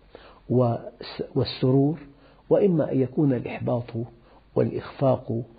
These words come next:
والبعد عن الله عز وجل والشعور بالبعد والشعور بالشقاء. أيها الإخوة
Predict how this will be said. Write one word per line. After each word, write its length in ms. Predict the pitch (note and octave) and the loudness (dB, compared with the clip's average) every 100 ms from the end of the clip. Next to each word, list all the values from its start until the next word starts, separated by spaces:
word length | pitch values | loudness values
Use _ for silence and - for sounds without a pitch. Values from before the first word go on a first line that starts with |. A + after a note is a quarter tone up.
| - - - | -20 -16 -2
والبعد 520 | A#2+ A2 B2 G#2 G#2+ | 0 2 2 0 0
عن 220 | G2+ G#2+ | -2 -2
الله 400 | G#2+ G2+ A2+ G#2 | -4 -4 -4 -4
عز 260 | G2 G2+ G#2 | -6 -4 -2
وجل 460 | G#2+ G2+ G#2+ A2+ B2+ - - - _ | -2 -2 -2 -4 -6 -12 -20 -20 _
والشعور 2000 | A#2+ A#2+ A2+ - - _ _ - B2 A#2 - - - _ - - D3+ D#3+ D3 C3+ - - - | 0 2 2 -4 -16 _ _ -2 -2 -2 -6 -18 -20 _ -14 -4 2 4 2 0 -10 -20 -8
بالبعد 680 | A#2+ A2+ B2 A2+ G#2+ A2+ A2+ - - - _ | -2 0 0 0 0 -2 -4 -10 -20 -20 _
والشعور 760 | A#2+ A#2 A2+ - - F#2 A#2+ G#2+ | 0 0 0 -6 -6 -2 0 -2
بالشقاء. 500 | F#2 - - - - - - _ - - - - - | -6 -10 -10 -10 -12 -14 -20 _ -20 -20 -20 -4 2
أيها 280 | F#3 C#3 | 4 4
الإخوة 380 | A#2+ - - B2 | 2 -2 -2 -2